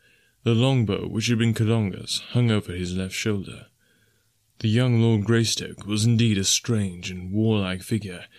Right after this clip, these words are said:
his mass of black hair falling to his shoulders behind, and cut with his hunting knife to a rude bang upon his forehead, that it might not fall before his eyes. His straight and perfect figure,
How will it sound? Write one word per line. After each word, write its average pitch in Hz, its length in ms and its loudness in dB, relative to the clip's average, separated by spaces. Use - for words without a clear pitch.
his 101 220 -2
mass 101 340 2
of 87 100 -10
black 98 260 -2
hair 92 360 -4
falling 117 380 2
to 110 140 0
his 107 100 4
shoulders 95 420 0
behind, 95 480 -2
and 110 160 0
cut 131 220 -4
with 107 100 -2
his 104 160 0
hunting 107 280 0
knife 87 200 -4
to 110 160 -2
a 104 60 2
rude 110 280 0
bang 107 320 0
upon 92 280 -4
his 90 100 -4
forehead, 113 520 -4
that 127 100 0
it 123 120 2
might 131 160 2
not 131 180 0
fall 92 380 0
before 90 240 -4
his 90 120 -6
eyes. 101 460 -6
His 120 200 0
straight - 420 -2
and 98 180 -10
perfect 107 360 -2
figure, 95 380 -2